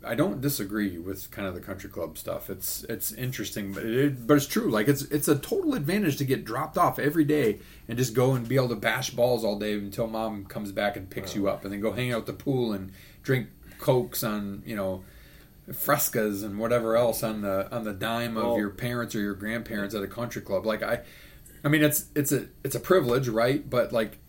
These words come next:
Speaker 1: guys, I, I have a little bit more something in, in me for guys like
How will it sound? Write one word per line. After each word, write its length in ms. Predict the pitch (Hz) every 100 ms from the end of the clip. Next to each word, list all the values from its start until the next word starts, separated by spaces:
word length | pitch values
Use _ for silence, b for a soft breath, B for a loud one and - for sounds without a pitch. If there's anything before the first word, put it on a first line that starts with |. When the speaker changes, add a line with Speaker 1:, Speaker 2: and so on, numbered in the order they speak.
| - - - - 107 110
Speaker 1:
guys, 560 | 120 143 139 - - - - - - -
I, 60 | 101 113
I 20 | 147
have 100 | 156
a 40 |
little 180 | 135 147
bit 160 | 147 143
more 420 | 151 156 156 139 - - - -
something 380 | - 143 147 147
in, 840 | 151 143 135 - - 123 - - - -
in 220 | - 143
me 160 | 156 127
for 240 | 139 117 113
guys 360 | 107 127 113
like 340 | 110 117 123